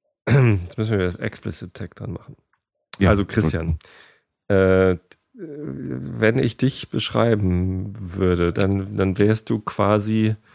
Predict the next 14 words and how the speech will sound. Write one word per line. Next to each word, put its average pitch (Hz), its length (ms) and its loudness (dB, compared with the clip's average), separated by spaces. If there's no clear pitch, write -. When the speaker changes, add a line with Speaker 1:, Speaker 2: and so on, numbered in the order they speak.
Speaker 1:
äh, 98 400 2
die 110 180 4
Hört 107 280 4
zu 135 280 0
der 113 140 2
Podcast-Erzähler. - 960 -10
Speaker 2:
Ich - 160 -12
hab - 180 -2
befürchtet, - 680 -4
dass - 160 0
du - 120 -10
das - 240 -4
sagen - 360 0
wirst. - 420 -4